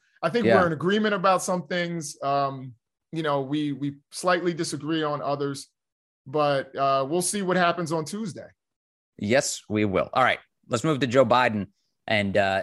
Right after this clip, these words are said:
Speaker 2: his position on vaccine mandates. Uh, in the White House, a number of people have taken a position, including Jen Psaki and Joe Biden and Rochelle Walensky, uh, o-, over the past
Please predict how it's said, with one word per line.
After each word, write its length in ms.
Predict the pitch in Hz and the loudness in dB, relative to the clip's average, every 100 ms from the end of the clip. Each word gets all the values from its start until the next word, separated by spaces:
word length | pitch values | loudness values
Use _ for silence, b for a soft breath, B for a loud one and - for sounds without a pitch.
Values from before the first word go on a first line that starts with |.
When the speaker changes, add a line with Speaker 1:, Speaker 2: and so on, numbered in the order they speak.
| - | -6
Speaker 2:
his 260 | 117 147 143 | -6 -6 -6
position 520 | - 123 127 123 127 | -8 -6 -6 -6 -8
on 300 | 101 107 101 | -6 -6 -6
vaccine 840 | 92 117 113 - - 135 123 107 98 | -2 -2 -2 -8 -6 -4 -4 -4 -4
mandates. 680 | 107 113 92 78 80 - - | -4 -4 -6 -10 -10 -12 -4
Uh, 220 | 95 90 - _ | -2 -2 -8 _
in 160 | - 135 | -2 0
the 80 | 120 | 4
White 220 | 139 131 | 4 4
House, 280 | 104 98 - b b - | 0 -2 -6 b b -2
a 20 | |
number 180 | 139 147 | 2 2
of 100 | 101 | 2
people 240 | 120 110 | 0 0
have 80 | 95 | 0
taken 260 | 117 104 107 | -2 -2 -6
a 20 | |
position, 560 | 101 95 101 - 95 98 | -8 -8 -8 -6 -8 -6
including 280 | 117 104 | -4 -4
Jen 140 | 101 101 | -2 -2
Psaki 640 | - 135 127 - 117 107 | 0 0 0 -2 -4 -4
and 80 | 98 | -4
Joe 160 | 92 92 | -6 -2
Biden 480 | 113 120 117 110 | 2 2 2 -2
and 100 | 95 | -4
Rochelle 300 | 92 - 90 | -8 -6 -4
Walensky, 600 | 85 98 131 117 110 101 b b b - | -2 -2 -2 -2 -6 -8 b b b -2
uh, 260 | 98 98 - | 2 2 0
o-, 200 | 107 - - | -2 -4 -2
over 160 | 113 | -2
the 80 | 104 | -2
past 360 | 110 113 - | -2 -2 -2